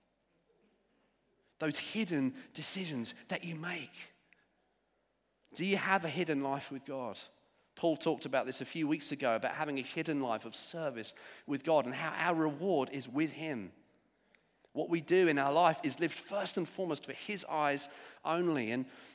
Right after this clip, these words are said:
do you know, most of the people that I respect most in this world are people who've carved out a hidden life with God that nobody else knows about. They're the people that I really, really respect in life. The people who've made hidden decisions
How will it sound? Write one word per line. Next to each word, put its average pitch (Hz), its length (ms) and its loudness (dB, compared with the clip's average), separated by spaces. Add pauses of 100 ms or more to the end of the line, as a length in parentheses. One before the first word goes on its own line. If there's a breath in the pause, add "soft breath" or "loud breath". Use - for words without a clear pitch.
do 185 100 -2
you 185 60 4
know, 160 280 4 (320 loud breath)
most 214 360 8
of 220 60 2
the 214 80 6
people 202 280 0
that 175 80 8
I 185 60 10
respect 170 400 4
most 175 360 4
in 196 120 0
this 196 180 2
world 147 240 6
are 135 140 2
people 175 340 -2
who've 131 220 -2
carved 170 420 2
out 123 140 4
a 127 80 2
hidden 147 400 -2
life 120 280 0
with 123 140 -8
God 98 300 -4
that - 100 -8
nobody 107 400 -6
else - 220 -10
knows 98 240 -12
about. - 360 -16 (300 loud breath)
They're 196 160 6
the 202 100 6
people 165 280 -2
that 123 100 2
I 131 80 4 (160)
really, 170 400 4 (180 loud breath)
really 151 360 4
respect - 480 -2
in 120 120 -2
life. 98 380 -4 (680 loud breath)
The 160 80 -8
people 180 280 0
who've 170 200 2
made 180 340 4
hidden 208 400 2
decisions 160 600 0